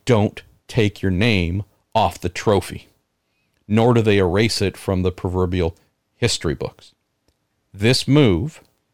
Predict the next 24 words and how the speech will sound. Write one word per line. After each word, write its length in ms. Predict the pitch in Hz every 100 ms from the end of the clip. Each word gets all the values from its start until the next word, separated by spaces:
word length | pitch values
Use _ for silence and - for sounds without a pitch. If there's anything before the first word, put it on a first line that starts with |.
| _ -
in 220 | 101 92
the 360 | 92 98 95 90
nascar-owned 1160 | 98 95 110 - - 104 104 101 101 101 101 98 _ _ _ 110
imsa 260 | 113 -
WeatherTech 420 | 101 101 - 107
Sports 320 | - - 104 -
Car 160 | 92
Championship 600 | 90 - 151 98 87 95
Series 480 | - 85 73 104 127 _ _ _ _ _ -
of 180 | 110
the 180 | 98 101 -
overall 480 | 117 135 117 117 107
race-winning 600 | 101 123 - 110 113 107
car 420 | 127 104 76 135 _ _ _ _ _ -
being 180 | 107 98
found 580 | - 101 101 104 104 95
to 200 | - 101
have 260 | 98 92 92
done 240 | 101 101
things 420 | 95 101 98 95
that 200 | 98 98 -
align 680 | 98 90 104 123 143 151 131
with 240 | 127 -
cheating, 580 | - - 160 - - -